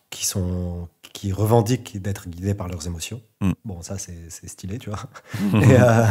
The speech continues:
Speaker 1: et après, t'as même ceux qui les revendiquent pas, comme moi, qui disent, « Ouais, je suis stylé, je suis rationnel. » En fait, on a constaté qu'on l'était pas dans la plupart des temps, de la plupart du temps, quoi.
Speaker 2: Ouais, ouais.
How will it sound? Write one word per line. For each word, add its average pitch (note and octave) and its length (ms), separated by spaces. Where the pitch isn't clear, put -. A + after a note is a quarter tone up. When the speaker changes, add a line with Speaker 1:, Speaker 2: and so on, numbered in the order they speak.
Speaker 1:
et B2 100
après, B2+ 440
t'as G#2 120
même A2+ 200
ceux A2 160
qui G#2 160
les G2+ 80
revendiquent F#2+ 420
pas, A2+ 140
comme G2+ 160
moi, G#2 240
qui F#2+ 100
disent, « F2 180
Ouais, F#2 280
je - 40
suis - 140
stylé, F#2+ 320
je F#2 60
suis - 100
rationnel. » F#2+ 440
En F2 80
fait, G2+ 260
on F2 160
a E2+ 300
constaté F#2+ 420
qu'on F#2+ 160
l'était E2+ 240
pas F#2 320
dans E2+ 100
la E2 80
plupart - 280
des F2 100
temps, F2+ 160
de F2 120
la F2 60
plupart F2 220
du F2+ 160
temps, F2+ 160
quoi. - 140
Speaker 2:
Ouais, F#2 120
ouais. - 160